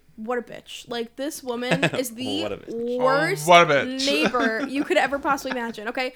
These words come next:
Speaker 1: So she, she did not believe this was going on at all, okay? And she's like, "Absolutely not." So she gets on this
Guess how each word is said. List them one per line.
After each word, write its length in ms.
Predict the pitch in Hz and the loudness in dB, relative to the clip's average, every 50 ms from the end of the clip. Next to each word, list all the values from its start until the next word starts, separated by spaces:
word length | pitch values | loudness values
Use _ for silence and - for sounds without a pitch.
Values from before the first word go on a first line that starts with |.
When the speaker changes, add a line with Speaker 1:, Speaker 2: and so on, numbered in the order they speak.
| - - - - - - | -12 -20 -20 -20 -20 -14
Speaker 1:
So 180 | - - 359 339 | -8 -2 -2 -2
she, 300 | - - 359 339 330 - - | 0 -2 -4 -4 -6 -10 -8
she 220 | - - 349 349 | -6 -2 -2 -2
did 180 | 349 359 370 359 | -2 -2 -4 -2
not 220 | 349 285 285 285 - | 0 0 0 0 -2
believe 340 | 311 285 254 233 220 240 | -8 -8 -8 -8 -10 -6
this 140 | 233 247 247 | -8 -8 -6
was 100 | - 247 247 | -8 -10 -6
going 320 | 240 226 240 254 247 233 | -6 -4 -4 -4 -6 -8
on 240 | 214 202 208 214 - - | -8 -8 -10 -8 -4 -2
at 200 | 233 233 240 254 | 0 0 0 0
all, 320 | 220 202 196 208 233 - _ - | -2 -6 -6 -10 -12 -14 _ -12
okay? 400 | - 254 254 233 214 214 233 247 _ _ - - - _ - | -10 -8 -6 -6 -6 -6 -8 -12 _ _ -20 -20 -20 _ -10
And 140 | - 254 247 | -8 -8 -6
she's 180 | - 254 247 | -6 -8 -8
like, 120 | 254 247 247 | -8 -8 -6
"Absolutely 360 | 247 233 233 - 254 240 240 | -8 -8 -8 -6 -8 -6 -6
not." 200 | 214 208 - - - | -8 -10 -12 -10 -8
So 460 | - 262 247 240 240 233 233 254 - _ _ | -6 -4 -2 -2 0 -2 -4 -4 -10 _ _
she 220 | - - - 269 | -16 -14 -12 -8
gets 200 | 240 294 302 - | -8 -8 -8 -8
on 60 | 415 427 | -8 -8
this 240 | 453 427 - - - | -8 -8 -10 -14 -18